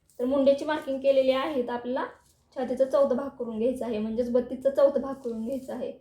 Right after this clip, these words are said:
तर बत्तीसचा चौथा भाग होतो आठ आणि त्यात दोन इंच ॲड करायचे आहेत, नऊ आणि दहा. तर या दहा मधून खाली अर्धा इंच कमी करायचा आहे आणि कमरेचं माप टाकून घ्यायचं आहे.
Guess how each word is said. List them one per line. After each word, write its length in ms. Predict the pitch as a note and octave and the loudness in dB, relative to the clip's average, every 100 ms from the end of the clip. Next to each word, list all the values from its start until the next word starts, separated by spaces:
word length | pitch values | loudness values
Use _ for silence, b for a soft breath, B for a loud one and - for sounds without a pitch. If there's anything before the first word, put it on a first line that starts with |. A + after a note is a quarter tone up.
| _ _ _ | _ _ _
तर 60 | B3 | 0
बत्तीसचा 420 | C4 C4 C4 D#4 | 0 0 -6 -2
चौथा 280 | D4 C#4+ C4 | 0 2 0
भाग 140 | C#4 | 0
होतो 240 | C4 C4 A#3+ - | -2 0 0 0
आठ 200 | B3 C4+ | -2 -2
आणि 220 | A#3 A#3+ | -4 -4
त्यात 160 | A#3+ A3+ | -2 0
दोन 200 | A#3+ A#3+ | 0 0
इंच 200 | A#3+ B3+ | -2 -2
ॲड 120 | A#3 | -4
करायचे 400 | A3+ A3 G#3+ C#4 | -6 -6 -2 -2
आहेत, 120 | - | 0
नऊ 200 | B3 B3 | -2 -2
आणि 200 | A3+ A#3+ | -4 -4
दहा. 320 | A3+ D4+ A3 - _ _ _ _ _ _ _ _ _ | -4 -6 -10 -16 _ _ _ _ _ _ _ _ _
तर 60 | B3+ | 2
या 220 | C4+ D4 | 4 4
दहा 160 | E4+ | 0
मधून 420 | E4 C#4 C4 C4 C#4 | 0 0 0 -2 -4
खाली 180 | B3+ - - - _ _ _ _ - | -4 -6 -10 -20 _ _ _ _ -6
अर्धा 340 | B3 C4+ C4+ | 0 2 2
इंच 240 | C4+ C4 | 2 0
कमी 280 | C#4 C4+ C4+ | 2 2 2
करायचा 380 | C#4 B3 A#3+ B3 | -2 -4 -4 -6
आहे 140 | C4 | -6
आणि 180 | - A#3 | -6 -6
कमरेचं 460 | A3 A#3+ A#3 A#3 A#3 | -6 -4 -2 -4 -6
माप 220 | C4 C#4+ | -8 -6
टाकून 320 | D#4 D4+ A#3 | -6 -4 -4
घ्यायचं 300 | B3 B3 A3+ | -4 -6 -10
आहे. 240 | A3 A3+ | -12 -14